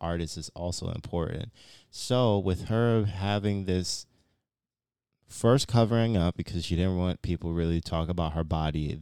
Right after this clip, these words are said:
then showing her tits, hmm, could that make her co-, be more of an industry plant?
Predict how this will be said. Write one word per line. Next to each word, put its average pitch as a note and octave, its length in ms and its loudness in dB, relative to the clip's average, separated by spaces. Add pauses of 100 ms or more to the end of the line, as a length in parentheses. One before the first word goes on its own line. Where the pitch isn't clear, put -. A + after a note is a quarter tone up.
then F#2+ 600 4 (920)
showing A#2+ 640 4
her E2+ 160 4
tits, - 720 -2 (2250)
hmm, E2+ 420 0 (1120)
could G2 220 0
that F2 260 2
make E2+ 220 0
her E2+ 140 -2
co-, E2 180 -4 (260)
be E2+ 160 2
more D#2+ 300 2
of D#2 100 -2
an D#2 80 -2
industry D#2+ 480 -2
plant? D2+ 440 -4